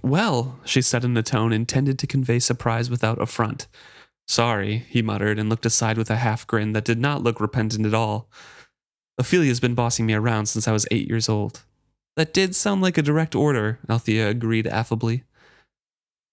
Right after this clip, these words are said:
He covers his hand, puts his hand on hers,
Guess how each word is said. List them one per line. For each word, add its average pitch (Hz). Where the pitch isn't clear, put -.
He 127
covers 143
his 139
hand, 123
puts 156
his 147
hand 127
on 120
hers, 113